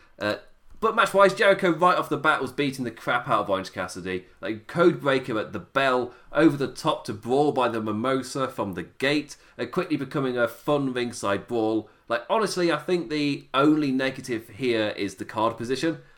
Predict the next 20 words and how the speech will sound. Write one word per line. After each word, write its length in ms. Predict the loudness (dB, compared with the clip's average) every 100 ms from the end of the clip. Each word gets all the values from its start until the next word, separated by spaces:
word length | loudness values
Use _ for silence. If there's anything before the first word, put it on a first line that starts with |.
| _ 0
This 240 | 0 2
match, 480 | 2 2 2 -4 -18 _ _ _
happening 600 | -2 0 -2 2 2 0
three 520 | -4 -4 0 0 -2 -2
hours 420 | 2 2 2 -2
in, 380 | -2 -2 -2 -6 _ _ _
is 140 | -10
maybe 500 | -4 0 0 0 -4
catching 480 | -4 -10 -8 -8 -6
me 100 | -4
a 80 | -6
tad 380 | -6 -4 -4 -6
tired. 480 | -8 -8 -8 -14 -18 _
<laughs> 180 | _ -6
Like, 280 | 2 2 4
even 220 | 2 2
if 100 | 4
I 80 | 6
was 100 | 6
American, 580 | 4 4 2 -4 -12